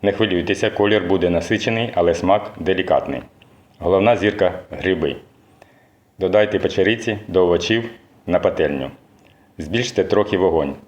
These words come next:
смажте періодично, помішуючи. Гриби спочатку пустять багато рідини, рідини, а потім вона випаровується. Продовжуйте смажити, доки гриби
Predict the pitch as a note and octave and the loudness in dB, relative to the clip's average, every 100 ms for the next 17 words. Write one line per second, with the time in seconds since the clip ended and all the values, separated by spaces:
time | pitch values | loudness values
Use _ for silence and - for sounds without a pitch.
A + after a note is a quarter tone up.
0 | _ - G2+ A#2 - - E2+ F2 G#2 - | _ -2 0 0 -2 0 0 0 -2 -2
1 | G2+ - G2 F2+ D#2 D#2+ C#2+ - - - | -4 -2 -2 0 -2 -4 -6 -6 -10 -12
2 | _ - D#2+ F2+ A2+ B2+ - - A2+ - | _ -10 -2 0 0 -2 -2 0 -2 -2
3 | G#2+ - - _ - G#2 A#2 E2 E2 F#2+ | -4 -6 -18 _ -4 -2 -2 0 0 2
4 | G2 F#2 F2 F2+ F2 E2+ F2 G#2 G2 F2 | 2 2 0 0 0 0 0 2 2 0
5 | C#2+ - - - - - _ F2+ G2+ B2+ | -2 -8 -20 -20 -20 -20 _ -2 0 0
6 | G2+ F2 F#2 G#2 F2+ G#2 - - - G2 | 0 2 2 2 2 -2 -4 -18 -2 0
7 | E2+ D#2 C#2+ C#2 - C2+ - _ _ _ | 2 0 -2 -4 -6 -10 -10 _ _ _
8 | _ _ _ _ _ F2+ F#2+ B2+ A#2 G#2+ | _ _ _ _ _ -2 0 0 0 0
9 | F#2 F2+ F#2 G#2 G#2 F2+ F#2 E2 F2 F2 | 2 2 2 2 0 0 0 0 0 2
10 | G#2+ | 0